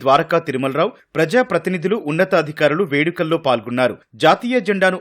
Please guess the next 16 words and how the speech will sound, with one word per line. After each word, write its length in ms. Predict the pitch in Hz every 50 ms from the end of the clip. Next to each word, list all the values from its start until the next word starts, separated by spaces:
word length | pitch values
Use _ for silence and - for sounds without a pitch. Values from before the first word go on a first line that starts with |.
| - 143
ఆవిష్కరించిన 560 | 151 165 175 - - 170 156 156 156 175 196 202 143 127
గవర్నర్ 360 | 139 139 156 156 165 190 180 139 117
జస్టిస్ 320 | 143 139 - - 151 147 - - 135
అబ్దుల్ 280 | 123 120 139 165 160 147
నజీర్ 280 | 135 127 135 175 190 190 - - _ - 143 170
ఓపెన్ 280 | 220 220 277 277 254 -
టాప్ 180 | 240 226 - - 147 123
జీపేకి 400 | 156 185 180 196 180 180 - 240 - -
పరేడ్ను 340 | 156 143 160 175 165 180 190 - 147
పరిశీలించి, 540 | 127 127 - - 151 147 151 151 165 175 131 101 - _ _ - 180
పోలీసు 340 | 202 226 254 269 - 269 202 160
దళాల 240 | 156 156 170 175 175 165
నుంచి 160 | 156 - 240 208 151 - 151
గౌరవ 320 | 151 170 208 220 214 196 170
వందనం 300 | 147 143 143 156 170 -
స్వీకరించారు. 640 | - 147 131 - 135 123 123 - - 139 120 101